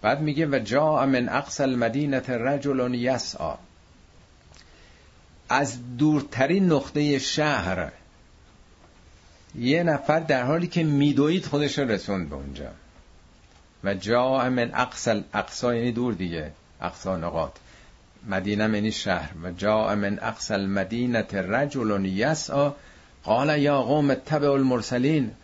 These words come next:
گفت: «ای هموطنان، از اینا تبعیت بکنید، اینا که ازتون پولی نمیخوان، اینا که اجری نمیخوان، اینا که نمیخوان رئیس بشن.»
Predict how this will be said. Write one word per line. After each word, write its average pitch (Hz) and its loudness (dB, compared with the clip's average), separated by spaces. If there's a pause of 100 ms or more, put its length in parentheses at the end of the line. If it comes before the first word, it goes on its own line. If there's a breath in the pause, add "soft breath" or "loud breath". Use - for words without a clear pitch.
(340 soft breath)
گفت: 135 2
«ای 135 2
هموطنان، 160 2 (160)
از 123 -2
اینا 170 4
تبعیت 175 2
بکنید، 175 0
اینا 170 4
که 185 2
ازتون 170 2
پولی 214 4
نمیخوان، 143 2 (300 loud breath)
اینا 160 4
که 185 2
اجری 185 2
نمیخوان، 143 2
اینا 147 4
که 175 2
نمیخوان 175 2
رئیس 180 2
بشن.» 156 2